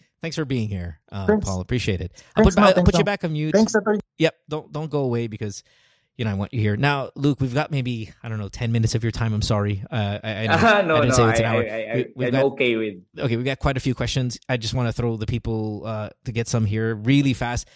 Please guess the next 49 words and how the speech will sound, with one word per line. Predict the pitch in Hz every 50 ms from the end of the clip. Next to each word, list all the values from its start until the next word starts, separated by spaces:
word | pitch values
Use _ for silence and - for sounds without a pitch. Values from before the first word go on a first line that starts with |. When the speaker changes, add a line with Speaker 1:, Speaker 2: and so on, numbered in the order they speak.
| _ _ _
Speaker 1:
If | 139 117
we | 147 156
can | - 165 160 147 127 - _ _ _ _ _
ask | - 139 185 - -
the | -
question | - - 160 147 - - 147 135
fast | - 143 143 147 151 - - - - _
and | 123 120 120
then | 120 120 120
we | 120 113
can | - 117 110 110 107 - _ _ _ _ _ _ _
answer | - 131 131 - 127 113 104 - -
<laughs> | _
fast. | - 120 117 123 - - - - - - - - _
Uh, | 151 131 120 113 113 123
Speaker 3:
Yes, | 131 135 127 120 - 139
Speaker 1:
let, | 135 123
Speaker 3:
okay. | - 123 104 -
Speaker 1:
let, | 104 -
let's, | 123 117 110 107
Speaker 3:
We'll | 110
do | 127
Speaker 1:
let's | 123 117 113
see | 127
Speaker 3:
that. | 120 113
Speaker 1:
what | 113 110
we | 113 104
can | - 107 104
do. | 104 98 92 - - - _ _ _ _
Um, | - 143 143 143 139 139 135 131 123 - -
I | 131
promised | 104 - 139 139 131 120 - - -
Edson | 110 107 98 - 104 101
no | 98 95
kanina. | - - 98 98 95 98 101 95
Sorry, | - 123 113 107
Edson. | 104 107 - 113 107 - - _ _ _ _ _ _ _ _ _ _ _ _ _ _ _ _ _ _ -
Edson, | 151 143 - 156 135
are | 131
you, | 127 127 131 131 131 127 120 - 131
are | 151 143
you | 123
there? | 120 127 120 120 - -
What's | 127 127 - 139
up, | 113 107
man? | 104 104 110
Where, | 123 143 - -
uh, | 156 151 - 143 131
how | - 151